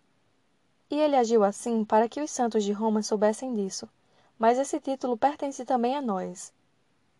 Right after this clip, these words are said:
Isso nos mostra que também devemos interpretar o livro de Romanos para o nosso próprio bem. Nós devemos aceitá-lo como a palavra de Deus que prega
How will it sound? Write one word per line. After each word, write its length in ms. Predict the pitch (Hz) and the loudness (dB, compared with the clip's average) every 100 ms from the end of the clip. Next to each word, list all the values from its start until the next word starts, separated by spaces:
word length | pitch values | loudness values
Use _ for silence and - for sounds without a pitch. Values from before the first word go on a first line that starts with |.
| - | -6
Isso 240 | 311 311 | -4 -2
nos 180 | 247 208 | 0 0
mostra 420 | 196 202 208 214 | 4 4 4 0
que 140 | 214 214 | -4 -2
também 300 | 240 240 254 | -2 -2 0
devemos 360 | 226 226 226 | 2 2 0
interpretar 600 | 226 233 262 254 240 226 | 0 0 -2 -2 0 2
o 60 | 214 | 2
livro 200 | 208 220 | 2 0
de 100 | 226 | -4
Romanos 540 | 247 254 214 208 208 | -2 -2 0 0 -2
para 220 | - 233 | -2 0
o 20 | 220 | 0
nosso 240 | 208 202 | -2 -4
próprio 340 | - 196 214 | -2 -2 -2
bem. 240 | 214 196 180 _ _ _ _ _ _ _ _ _ _ _ _ _ _ _ _ _ - | -4 -4 -6 _ _ _ _ _ _ _ _ _ _ _ _ _ _ _ _ _ 0
Nós 200 | 214 247 | 2 4
devemos 380 | 294 254 240 226 | 2 2 0 -2
aceitá-lo 640 | 226 240 220 247 233 214 | 0 -2 4 6 6 4
como 200 | - 208 | 0 -2
a 40 | |
palavra 400 | 202 208 208 214 | 0 2 2 0
de 140 | 233 233 | -6 0
Deus 400 | 208 202 202 - | 0 0 -2 -6
que 120 | 240 | -10
prega 480 | - 220 196 190 | -2 0 0 0